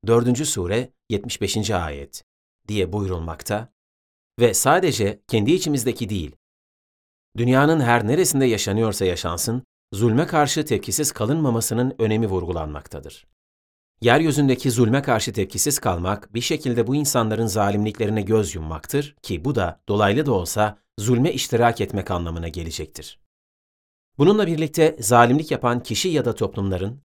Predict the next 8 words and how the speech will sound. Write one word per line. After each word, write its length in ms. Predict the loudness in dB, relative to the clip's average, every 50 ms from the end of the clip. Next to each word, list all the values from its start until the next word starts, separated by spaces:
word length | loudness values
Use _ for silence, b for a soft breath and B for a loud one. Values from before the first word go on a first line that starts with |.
| _ _ -10
siyasi, 600 | -4 -2 0 2 2 2 0 0 -2 -4 -6 -8 -6
askeri 440 | -4 -2 -2 -2 -2 -2 -2 -2 -2
ve 60 | -2
ekonomik 440 | -4 -4 -4 -2 -2 -2 -2 -2 -4
açılardan 640 | -6 -4 -4 -4 -2 -2 -2 -2 -2 -2 -4 -4
güçlü 260 | -8 -10 -4 0 2
olması 400 | 2 2 2 0 -2 -4 -6 -6
durumunda 480 | -6 -6 -6 -6 -6 -6 -6 -6 -6